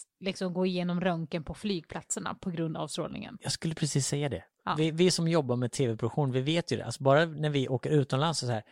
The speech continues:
Speaker 2: batterier får inte gå igenom de här röntgengrejerna, man måste, de får inte vara si och så. När, förr i tiden när vi körde med både band och med diskar så var det så jävla viktigt att man skulle ha dem på särskilda ställen.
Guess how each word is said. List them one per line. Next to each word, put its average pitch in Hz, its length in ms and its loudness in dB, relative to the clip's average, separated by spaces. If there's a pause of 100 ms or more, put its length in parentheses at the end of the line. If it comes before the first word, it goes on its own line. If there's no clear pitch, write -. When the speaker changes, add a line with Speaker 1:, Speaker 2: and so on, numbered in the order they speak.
(140)
Speaker 2:
batterier 147 840 4
får 147 200 2
inte 139 260 2
gå 131 200 6
igenom 127 480 2
de 117 120 0
här 110 140 2
röntgengrejerna, 131 1080 2
man 131 140 0
måste, 127 460 0
de 120 240 -4
får 131 120 -2
inte 117 180 -2
vara 113 420 4 (140)
si 110 260 -2
och 101 60 0
så. 175 520 6 (420)
När, 127 200 0
förr 151 220 6
i 156 60 6
tiden 139 320 4
när 131 80 2
vi 123 120 2
körde 120 280 2
med 117 160 0
både 110 200 2
band 147 500 2
och - 280 -4
med 113 160 0
diskar 127 600 0
så 127 140 -4
var 127 60 2
det 120 60 2
så 123 120 -2
jävla 131 440 2
viktigt 151 300 -2
att 131 120 0
man 123 100 0
skulle 117 220 0
ha 113 220 2
dem 110 220 2
på 110 100 -6
särskilda 107 400 -2
ställen. 117 480 0